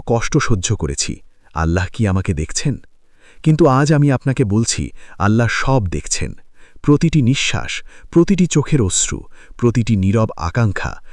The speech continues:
সবই তার নজরের মধ্যে। তিনি জানেন কখন আপনার হৃদয় শক্ত, কখন দুর্বল, কখন আপনি প্রস্তুত, কখন আরও পরীক্ষা প্রয়োজন। আপনার উপর এখন বড় কিছু দায়িত্ব নেই। আল্লাহ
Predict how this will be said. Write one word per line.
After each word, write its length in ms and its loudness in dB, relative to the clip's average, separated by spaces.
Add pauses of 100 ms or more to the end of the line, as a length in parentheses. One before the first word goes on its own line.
(140)
সবই 420 0
তার 240 0
নজরের 460 -2
মধ্যে। 360 -8 (560)
তিনি 200 4
জানেন 420 2 (300)
কখন 320 2
আপনার 280 0
হৃদয় 340 0
শক্ত, 440 -2 (340)
কখন 360 2
দুর্বল, 440 -2 (400)
কখন 300 4
আপনি 220 2
প্রস্তুত, 500 -2 (300)
কখন 300 2 (120)
আরও 260 2
পরীক্ষা 440 -2
প্রয়োজন। 440 -6 (720)
আপনার 300 4
উপর 200 4
এখন 280 2
বড় 320 2
কিছু 240 -2
দায়িত্ব 380 -2
নেই। 220 -6 (480)
আল্লাহ 340 4